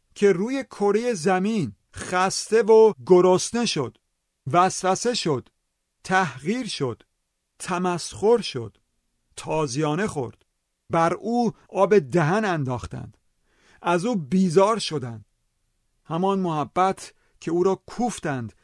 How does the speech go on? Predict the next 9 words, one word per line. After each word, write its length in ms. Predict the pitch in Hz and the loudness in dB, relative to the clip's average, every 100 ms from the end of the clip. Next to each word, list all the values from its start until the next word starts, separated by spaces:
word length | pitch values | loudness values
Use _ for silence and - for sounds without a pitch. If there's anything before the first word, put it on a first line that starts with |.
| _ _ | _ _
و 100 | 160 | -6
سیلی 520 | - - 170 165 202 | -6 -6 -4 -2 -2
زدند 560 | 202 175 156 143 120 98 _ _ - | 0 2 2 0 -2 -8 _ _ -8
و 100 | 151 | -4
مصلوب 560 | 151 151 - 214 233 | -2 -2 -2 -2 -4
کردند 640 | - 156 139 117 120 107 - _ - | -4 -4 -4 -4 -8 -10 -16 _ -10
و 100 | 156 | -6
نیزه 520 | 156 160 165 143 220 | -4 -2 -2 4 6
زدند. 520 | 196 160 139 110 104 | 6 0 -2 -6 -12